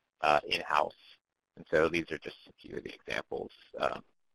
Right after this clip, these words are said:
and so this is just some of the, the documentation of us testing the indicators itself. So this is some of the data we use from the E P A Rivers and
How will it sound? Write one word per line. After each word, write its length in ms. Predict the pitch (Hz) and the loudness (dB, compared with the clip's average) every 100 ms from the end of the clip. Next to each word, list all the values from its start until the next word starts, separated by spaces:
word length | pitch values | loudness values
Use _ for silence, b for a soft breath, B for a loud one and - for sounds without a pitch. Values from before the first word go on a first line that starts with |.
| _ _ | _ _
and 120 | 90 | -6
so 80 | - | -2
this 120 | 92 - | -2 -4
is 80 | - | -8
just 160 | 78 | -10
some 140 | - 80 | -6 -4
of 60 | |
the, 120 | 78 78 | -2 0
the 80 | 92 | 2
documentation 880 | 78 76 - 76 76 78 76 - 78 | 4 4 2 -10 -6 -4 -4 -6 -8
of 120 | 76 | -2
us 160 | 76 73 _ _ _ _ _ _ - | -2 -2 _ _ _ _ _ _ -2
testing 400 | 82 - - 76 | -2 -2 -12 -10
the 160 | 73 82 | -8 -8
indicators 520 | 80 80 78 80 78 | -10 -8 -6 -6 -8
itself. 420 | - - 76 76 - - _ _ | -10 -2 0 0 -4 -20 _ _
So 120 | - - | -8 -8
this 80 | 76 78 | -8 -12
is 60 | - | -4
some 100 | 82 | -2
of 60 | |
the 80 | 80 | 0
data 260 | 78 80 78 | 2 2 2
we 100 | 78 | -2
use 300 | 78 73 76 | -4 -6 -8
from 120 | - | -12
the 120 | 76 - | -12 -14
E 40 | |
P 200 | - 76 | -8 -4
A 40 | 76 | -2
Rivers 260 | 71 80 | -2 -6
and 100 | - | -12